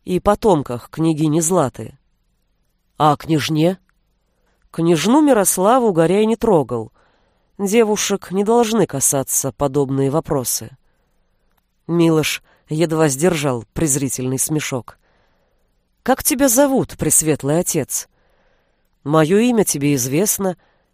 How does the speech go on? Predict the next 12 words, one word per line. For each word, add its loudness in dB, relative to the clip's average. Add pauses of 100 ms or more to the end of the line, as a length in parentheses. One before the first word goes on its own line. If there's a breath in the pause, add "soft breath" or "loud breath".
(120)
а 0
мне 2
твое 0
до -4
сих -6
пор 2
нет, -2 (560)
хотя -4
ты -4
держишь -4
меня 0
пленником». -2